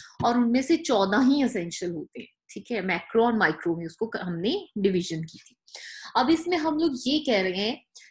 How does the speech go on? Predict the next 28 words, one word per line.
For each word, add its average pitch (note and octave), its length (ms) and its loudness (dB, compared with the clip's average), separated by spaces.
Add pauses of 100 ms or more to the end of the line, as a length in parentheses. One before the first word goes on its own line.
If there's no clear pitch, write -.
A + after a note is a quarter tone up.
(140)
कि D4+ 400 0
अगर B3 540 0
जो A#3+ 200 0
भी C#4+ 120 2
nutrients C#4+ 600 -2
हैं, D4 60 -2
उनकी C#4 360 0
specific C4+ 600 -4
functioning C4+ 600 -2
है A#3+ 100 0
plants D#3 420 -8
में, D3+ 100 -14 (380)
पर C4 140 0
वो D#4 100 0
एक D#4+ 160 0
specific C#4 580 -2
concentration A3+ 840 0
में G#3 180 0
ही B3 160 -2
plants F#3+ 340 -2
को G#3+ 100 -4
रिक्वायर F3 480 -4 (100)
होते D#3+ 220 -12
हैं, C#3 220 -12
तो G#3+ 80 -2
वो D4+ 360 -2
soil G3+ 340 2
से F4 300 -2